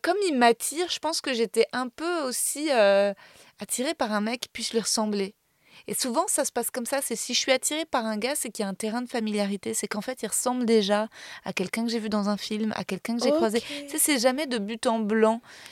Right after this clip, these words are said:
Speaker 2: Mais c'est très physique, du coup.
Speaker 1: Ouais, c'est très physique au départ. Et ensuite, je pense aussi que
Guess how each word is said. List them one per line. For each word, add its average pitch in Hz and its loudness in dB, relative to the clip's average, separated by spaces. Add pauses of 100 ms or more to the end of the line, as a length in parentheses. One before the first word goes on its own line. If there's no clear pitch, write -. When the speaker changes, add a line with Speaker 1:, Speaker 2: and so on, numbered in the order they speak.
Speaker 2:
Mais 185 4
c'est 180 2
très - -2
physique, 302 -2
du 214 -10
coup. 233 -10 (200)
Speaker 1:
Ouais, 269 4
c'est 220 2
très 285 0
physique 269 -2
au 240 4
départ. 240 4 (240)
Et 220 6
ensuite, 208 2
je 220 6
pense 277 0
aussi 277 0
que 254 0